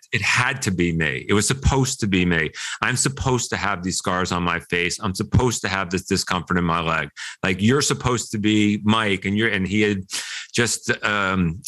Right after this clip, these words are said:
uh, adopted two Chinese kids, and he was doing all these wonderful things. And, and, you know, like, maybe he would have died in the car accident, and then those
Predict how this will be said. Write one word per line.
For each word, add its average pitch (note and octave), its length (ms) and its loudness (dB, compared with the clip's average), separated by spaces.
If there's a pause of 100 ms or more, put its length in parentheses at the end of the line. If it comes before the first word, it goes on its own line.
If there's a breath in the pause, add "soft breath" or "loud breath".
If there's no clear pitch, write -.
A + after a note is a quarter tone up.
(120)
uh, F#2 800 -2
adopted A2 580 -2
two A2 380 2
Chinese B2 460 2
kids, C3+ 260 2
and A2+ 80 0
he G2 80 2
was F#2+ 100 2
doing A#2 220 2
all A2 140 0
these G2 120 0
wonderful A#2 380 -2
things. B2+ 420 0 (360 loud breath)
And, G#2 500 0 (180)
and, A2+ 460 0
you D3 180 0
know, G#2 300 2
like, G#2+ 180 0
maybe B2 260 2
he A#2+ 180 0
would C3 120 2
have G#2+ 100 -4
died B2+ 340 2
in F2+ 80 -2
the E2+ 80 -4
car F2+ 160 -2
accident, F#2+ 580 0
and G2 100 0
then G2 180 2
those G2+ 280 0